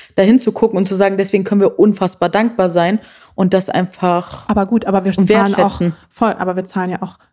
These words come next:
Speaker 2: doppelt so viele Steuern, so ungefähr.
Speaker 1: Mach ich gerne, wenn ich dann auf jeden Fall oft zu meinem Therapeuten.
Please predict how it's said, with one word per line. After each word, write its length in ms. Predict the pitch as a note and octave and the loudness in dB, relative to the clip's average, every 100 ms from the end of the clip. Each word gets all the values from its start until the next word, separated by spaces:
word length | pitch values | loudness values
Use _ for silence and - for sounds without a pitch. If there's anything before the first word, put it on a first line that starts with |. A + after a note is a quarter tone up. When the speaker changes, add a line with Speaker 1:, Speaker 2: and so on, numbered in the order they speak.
| _ _ _ - | _ _ _ -4
Speaker 2:
doppelt 220 | G3 G3 | -2 -2
so 80 | G#3 | -4
viele 220 | G3 F3+ | -4 -4
Steuern, 400 | F3 A3+ G#3+ E3+ | -2 0 0 -2
so 80 | E3+ | -4
ungefähr. 260 | F3 F3+ F#3 | -4 0 0
Speaker 1:
Mach 140 | F#3 | 0
ich 60 | A#3+ | 2
gerne, 340 | G3 G3+ E3+ | 2 2 0
wenn 80 | E3 | 0
ich 120 | E3 | 0
dann 180 | E3 E3 | 0 0
auf 140 | - F3 | -2 -4
jeden 100 | E3 | -4
Fall 100 | - | -6
oft 140 | - | -4
zu 100 | E3 | -2
meinem 180 | E3 E3 | -2 -2
Therapeuten. 420 | E3+ E3 F3+ | -6 -4 -4